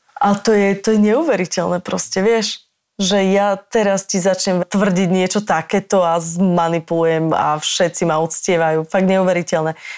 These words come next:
Tá obrovská miera tej demagógie zasiahne proste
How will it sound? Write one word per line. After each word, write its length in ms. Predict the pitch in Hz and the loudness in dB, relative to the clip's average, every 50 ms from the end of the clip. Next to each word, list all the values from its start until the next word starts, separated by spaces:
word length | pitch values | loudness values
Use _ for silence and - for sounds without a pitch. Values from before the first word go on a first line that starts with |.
| - - _ _ | -18 -20 _ _
Tá 540 | _ - 185 175 175 170 170 165 170 170 170 - _ _ _ _ _ - - 196 190 | _ -2 0 0 0 0 0 0 0 -2 -4 -6 _ _ _ _ _ -2 0 2 2
obrovská 640 | 185 220 247 247 240 240 - - - - 208 185 185 180 175 180 - _ _ _ | 2 2 2 2 0 -2 -4 -6 -6 -4 -2 -2 0 0 -2 -4 -6 _ _ _
miera 800 | 175 175 180 180 180 175 170 175 185 190 190 190 185 180 185 - _ _ _ _ | -2 0 0 2 2 2 2 2 2 2 2 0 0 -2 -4 -6 _ _ _ _
tej 240 | _ - 175 165 160 | _ 0 0 0 0
demagógie 1040 | 147 165 185 180 196 202 202 175 202 185 180 170 165 185 170 160 156 170 196 214 214 _ _ | 2 2 2 2 2 2 2 2 0 0 0 0 0 0 2 2 2 0 -2 -4 -6 _ _
zasiahne 760 | - 160 165 165 160 160 185 170 175 - - 180 165 170 160 | -4 -4 -2 -2 -2 0 0 0 0 0 -2 0 0 0 0
proste 760 | 151 - 165 160 - - - - 156 151 151 151 - - - | -2 -2 -4 -4 -4 -4 -2 0 0 2 2 2 0 0 -2